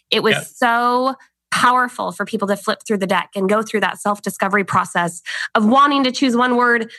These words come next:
Speaker 1: but realizing it, that it wasn't it. Or mercy, there were certain ones that they were like, "Oh, this is such a boring core value, but it actually is what drives me."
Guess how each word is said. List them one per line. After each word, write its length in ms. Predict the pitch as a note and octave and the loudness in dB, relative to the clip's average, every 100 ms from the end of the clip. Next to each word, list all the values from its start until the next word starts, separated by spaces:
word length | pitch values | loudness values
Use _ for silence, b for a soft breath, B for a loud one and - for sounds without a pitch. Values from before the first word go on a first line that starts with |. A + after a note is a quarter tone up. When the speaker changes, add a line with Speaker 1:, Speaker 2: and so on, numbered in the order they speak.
| B | B
Speaker 1:
but 140 | A#3+ | 0
realizing 480 | A#3+ A#3+ A#3 A3+ A3 | 2 2 2 2 0
it, 160 | G#3+ G3 | 0 0
that 140 | G3+ | -2
it 80 | G#3 | 0
wasn't 240 | G#3 A3 G3 | -2 0 0
it. 280 | E3 - - B B B | 0 -4 -12 B B B
Or 440 | A#3+ B3 A#3+ A#3+ A#3+ B B _ _ - | 2 4 4 2 -2 B B _ _ 0
mercy, 440 | B3+ C4+ A#3 A3 | 2 2 0 0
there 100 | G3+ | 0
were 100 | A#3 | 0
certain 280 | A#3 C4+ C4+ | 0 0 2
ones 200 | B3 A#3 | 0 0
that 120 | G#3+ | 0
they 100 | A3+ | 0
were 100 | A3+ | 2
like, 120 | A3+ A#3 | 0 0
"Oh, 140 | D4+ | -2
this 200 | D#4 A#3+ | -2 -2
is 60 | B3 | -2
such 200 | D#4 C#4+ | 0 0
a 40 | |
boring 380 | G3+ B3 D#4+ C4 | 0 0 2 0
core 220 | - B3+ | 0 0
value, 400 | A3+ D4 C#4 G3+ | 2 2 2 -2
but 100 | G#3 | 0
it 80 | A3+ | 2
actually 580 | C4+ F4 - C#4 A#3+ - | 2 2 -2 0 0 2
is 240 | D4+ B3 | 0 2
what 160 | G#3 F#3+ | 0 0
drives 380 | A#3 C#4+ E4+ A#3 | 2 2 2 0
me." 280 | F3+ D#3 | 0 0